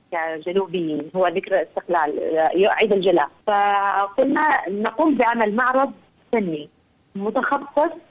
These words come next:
بكل ما تحتويه عدن من ثقافة، من عمران، من حياة الشارع، حياة الناس البسيطة التي موجودة في عدن، هي تعرض في هذا المعرض. آه،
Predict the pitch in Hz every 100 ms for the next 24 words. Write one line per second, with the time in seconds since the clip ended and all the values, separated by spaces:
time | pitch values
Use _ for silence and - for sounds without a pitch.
0 | _ 196 214 214 - 302 254 220 240 -
1 | - 220 226 185 156 143 143 - 202 196
2 | 196 185 151 135 - 147 139 185 190 202
3 | 190 175 185 160 139 139 147 - _ _
4 | - 208 240 247 233 226 220 - - 180
5 | 160 147 - - 190 196 196 196 208 190
6 | 180 - 185 170 151 156 170 165 165 175
7 | - - 180 196 233 - - _ _ -
8 | 226 233 226 185 202 220 - 202 175 180
9 | 170 147 - 135 143 - _ _ _ _
10 | _ _ _ 180 196